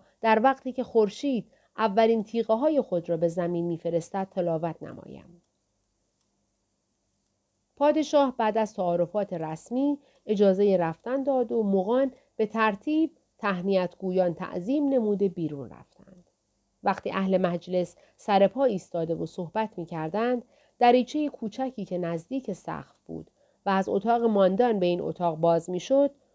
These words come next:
طوری که اهل مجلس متوجه نشوند، بسته شد و آن خادمه در اتاق مزبور را باز کرده و بیرون آمد و با عجله به طرف قصر آرتمبارس روانه شد.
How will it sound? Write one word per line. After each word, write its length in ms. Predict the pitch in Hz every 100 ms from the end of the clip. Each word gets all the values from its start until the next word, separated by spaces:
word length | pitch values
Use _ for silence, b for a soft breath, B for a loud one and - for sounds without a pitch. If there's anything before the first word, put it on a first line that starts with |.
| _ _
طوری 300 | 277 277 208
که 120 | 247
اهل 260 | 269 262 226
مجلس 480 | 185 175 180 196 190
متوجه 600 | 175 185 180 175 196 190
نشوند، 680 | 190 185 196 240 269 262 b b b -
بسته 380 | 196 190 - 311
شد 340 | - 262 208
و 20 |
آن 240 | 226 294 294
خادمه 640 | 269 240 226 226 220 220 b b -
در 160 | 233 320
اتاق 360 | 302 269 262 240
مزبور 540 | 220 202 175 185 180
را 140 | 170
باز 360 | 160 185 254 262
کرده 340 | 254 233 220
و 160 | 208 214
بیرون 440 | 175 175 175 262
آمد 340 | 262 240 240 240 b b -
و 80 | 202
با 200 | 208 214
عجله 460 | 226 226 254 320
به 100 | 269
طرف 320 | 208 190 190 180 -
قصر 340 | 247 269 294
آرتمبارس 880 | 277 240 226 214 196 190 196 196 -
روانه 380 | 147 135 - 160
شد. 280 | - 190